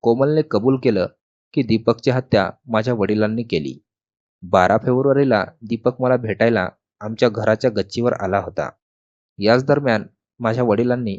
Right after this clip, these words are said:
आम्हाला पकडले. त्यांनी दीपकची हत्या करून तळ्यात फेकले. त्यानंतर कोमलचे वडील आरोपी विलास याला अटक करण्यात आली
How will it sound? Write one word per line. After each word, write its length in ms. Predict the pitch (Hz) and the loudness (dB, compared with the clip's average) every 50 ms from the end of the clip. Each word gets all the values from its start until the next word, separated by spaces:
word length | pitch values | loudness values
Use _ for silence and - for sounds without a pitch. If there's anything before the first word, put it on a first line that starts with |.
| - _ | -10 _
आम्हाला 300 | - 101 101 110 110 117 | -6 -4 -2 0 2 0
पकडले. 460 | 113 - 120 - - 87 78 73 71 - - _ _ _ _ _ _ _ _ _ _ _ _ - | 0 0 -2 -2 -2 -4 -4 -6 -8 -8 -10 _ _ _ _ _ _ _ _ _ _ _ _ 0
त्यांनी 220 | 120 123 143 156 | 0 0 0 -2
दीपकची 400 | 156 156 147 - - - - 156 | -2 -2 0 0 -2 0 0 -2
हत्या 300 | 123 113 - - - 127 | -2 -2 -2 0 0 0
करून 360 | 123 135 127 120 110 104 - - _ _ - | 2 2 0 0 -2 -4 -8 -14 _ _ -2
तळ्यात 200 | 113 113 117 120 - - | 2 2 2 0 0 -4
फेकले. 320 | 101 95 - 95 85 76 71 - _ _ _ _ _ _ _ _ _ _ _ _ - | -8 -8 -6 -6 -6 -8 -8 -12 _ _ _ _ _ _ _ _ _ _ _ _ 0
त्यानंतर 400 | 110 110 120 135 139 - 151 143 | 0 0 0 -2 -2 -2 -2 -2
कोमलचे 480 | - - 113 110 113 120 120 - 139 | 0 -2 -2 -2 -2 -4 -2 0 0
वडील 220 | 131 131 139 135 135 - - | 2 2 0 0 -2 -4 -4
आरोपी 380 | 90 92 110 113 113 - 127 | -2 -2 -2 -2 -2 -4 -4
विलास 520 | 117 117 110 117 117 113 107 104 - - - _ _ _ 120 | -2 -2 0 2 4 4 2 0 -4 -10 -20 _ _ _ -2
याला 180 | 120 123 - - - | 0 0 0 -2 -4
अटक 280 | 92 90 - 123 120 | -10 -6 -4 -6 -4
करण्यात 380 | - - 95 95 98 104 101 78 | -2 -4 -4 -2 -4 -4 -4 -4
आली 180 | 76 78 71 | -6 -6 -8